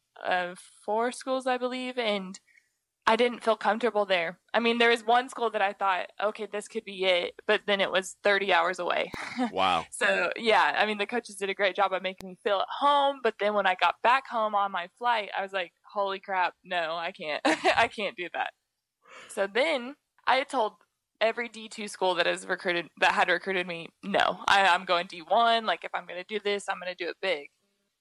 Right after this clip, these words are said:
Speaker 1: So then Coach Music and Coach Anderson, they kept calling and kept, you know, texting, "How are you doing?" Blah, blah, all that stuff. Just being so respectful, so nice. So then, um, I was like, "You know,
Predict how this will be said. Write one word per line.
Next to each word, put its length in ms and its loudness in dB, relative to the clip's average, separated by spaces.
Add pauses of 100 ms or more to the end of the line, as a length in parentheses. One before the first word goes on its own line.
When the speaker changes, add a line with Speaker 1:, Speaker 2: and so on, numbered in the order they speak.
(120)
Speaker 1:
So 180 -2
then 520 0 (380)
Coach 240 -4
Music 320 -6
and 100 -10
Coach 180 -2
Anderson, 580 -2 (380)
they 120 -2
kept 200 -4
calling 500 2 (140)
and 160 -4
kept, 300 0
you 80 -6
know, 120 2
texting, 540 0
"How 140 4
are 80 4
you 120 -6
doing?" 460 2
Blah, 200 2
blah, 380 4
all 100 2
that 180 -4
stuff. 260 -4 (100)
Just 200 -16
being 240 -6
so 300 2
respectful, 520 0
so 260 0
nice. 480 -2 (600)
So 160 2
then, 520 0 (120)
um, 320 2
I 60 2
was 120 -2
like, 160 -6
"You 100 -8
know, 340 2